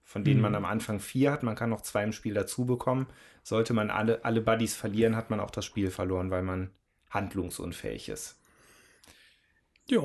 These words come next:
Speaker 1: Ja, im Prinzip war's das. Ist eigentlich gar nicht so kompliziert, würde ich sagen. Trotzdem haben wir jetzt ein ganzes Weilchen gespielt, ne? Also
Speaker 2: Mhm.
Speaker 1: die, ähm, angegebene Spieldauer haben wir locker übertroffen.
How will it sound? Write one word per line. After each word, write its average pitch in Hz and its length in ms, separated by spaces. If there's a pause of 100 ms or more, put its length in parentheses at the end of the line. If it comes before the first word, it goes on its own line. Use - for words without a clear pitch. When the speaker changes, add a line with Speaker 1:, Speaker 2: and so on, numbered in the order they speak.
(120)
Speaker 1:
Ja, 120 140
im 110 140
Prinzip 135 540
war's 113 320
das. 214 260
Ist - 400
eigentlich 147 680 (400)
gar 127 220
nicht 127 280
so 123 180
kompliziert, 127 960
würde 180 140
ich 175 100
sagen. 180 420
Trotzdem 180 420
haben 170 140
wir 156 80
jetzt 147 180
ein 127 80
ganzes 143 460
Weilchen 147 360
gespielt, 131 540
ne? 131 160
Also 147 200
Speaker 2:
Mhm. 131 80
Speaker 1:
die, 123 320
ähm, 107 480 (120)
angegebene 123 560
Spieldauer 151 640
haben 143 120
wir 120 100
locker 117 340
übertroffen. 101 720